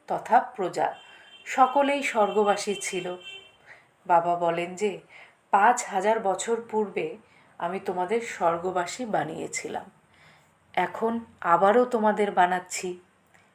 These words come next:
এরপর তোমরা এভাবে চুরাশি জন্ম নেবে।" এই কথা বুদ্ধিতে স্মরণ রাখা চাই, ভুলে যাওয়া উচিত নয়। যে জ্ঞান এই সৃষ্টির আদি, মধ্য এবং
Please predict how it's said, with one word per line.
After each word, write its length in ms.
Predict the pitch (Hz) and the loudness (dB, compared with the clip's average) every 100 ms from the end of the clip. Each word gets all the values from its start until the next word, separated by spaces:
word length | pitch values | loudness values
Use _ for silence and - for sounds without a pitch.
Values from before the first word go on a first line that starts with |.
| _ | _
এরপর 400 | 185 175 - 180 | -2 -2 0 -2
তোমরা 640 | 180 202 196 190 185 165 - - - _ - | 0 -2 0 2 2 2 -8 -20 -20 _ 0
এভাবে 480 | 214 - 202 208 262 | 2 2 0 0 -2
চুরাশি 500 | - 190 185 - 214 | 0 2 2 0 -4
জন্ম 400 | 196 180 185 233 | 0 -2 0 -2
নেবে।" 440 | 196 147 - 185 - _ _ _ _ _ _ _ | -2 -4 -8 -14 -18 _ _ _ _ _ _ _
এই 240 | - 233 233 | 0 2 2
কথা 340 | 262 - 247 | 0 0 -4
বুদ্ধিতে 640 | 214 185 185 185 220 262 | -4 -4 -6 -4 -2 -2
স্মরণ 500 | 254 - 175 170 208 | -2 -4 -4 -4 -2
রাখা 360 | 208 160 - 175 | -2 -4 -4 -10
চাই, 300 | - 175 - - _ _ _ _ _ _ _ _ - | -6 -8 -8 -16 _ _ _ _ _ _ _ _ -12
ভুলে 300 | 180 202 202 | -4 2 2
যাওয়া 360 | 202 202 254 277 - | 4 6 6 2 -2
উচিত 460 | 214 208 175 156 165 | -2 -2 -6 -8 -10
নয়। 280 | 160 160 - _ _ _ _ _ _ _ _ 190 | -8 -10 -14 _ _ _ _ _ _ _ _ -6
যে 260 | 208 226 | 2 2
জ্ঞান 540 | 190 208 190 190 202 247 _ _ | 2 4 4 4 -4 -12 _ _
এই 180 | 202 190 | -4 -2
সৃষ্টির 720 | - 214 233 220 - 233 202 - | -4 -6 -6 -6 -8 -6 -6 -8
আদি, 460 | - 180 185 233 240 | 0 2 2 -2 -4
মধ্য 480 | 202 185 185 - 233 | -4 -6 -8 -4 0
এবং 460 | 233 185 170 175 | 0 -2 -4 -6